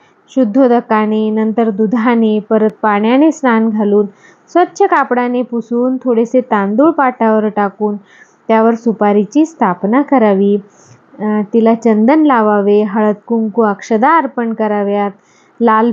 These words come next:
फूल अर्पण करावे, लाल नसेल तर पिवळे फूल अर्पण करा. त्यानंतर साखरेचा नैवेद्य दाखवा. त्यानंतर आपण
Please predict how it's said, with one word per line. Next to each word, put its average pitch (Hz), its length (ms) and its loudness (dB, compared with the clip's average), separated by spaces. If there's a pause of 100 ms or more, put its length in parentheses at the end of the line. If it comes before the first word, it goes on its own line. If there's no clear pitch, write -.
फूल 330 240 4
अर्पण 226 440 -2
करावे, 202 560 -2 (640)
लाल 311 260 2 (100)
नसेल 330 420 0
तर 330 100 0
पिवळे 302 380 2
फूल 285 280 -2
अर्पण 214 380 -2
करा. 202 340 0 (1300)
त्यानंतर 233 440 2
साखरेचा 226 600 0
नैवेद्य 233 500 2
दाखवा. 208 540 0 (600)
त्यानंतर 359 520 2
आपण 330 380 0